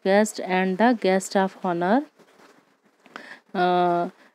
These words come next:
एक इन्विटेशन, uh, "Your school is organizing annual function", आपका school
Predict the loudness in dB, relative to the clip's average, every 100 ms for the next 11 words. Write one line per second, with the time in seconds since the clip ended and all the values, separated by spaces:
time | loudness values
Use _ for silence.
0 | _ 0 0 4 2 4 4 4 4 2
1 | 4 2 2 0 2 4 4 4 6 6
2 | 2 2 4 4 4 4 4 2 2 2
3 | 2 2 0 0 0 0 2 2 0 0
4 | -4 -4 0 2 2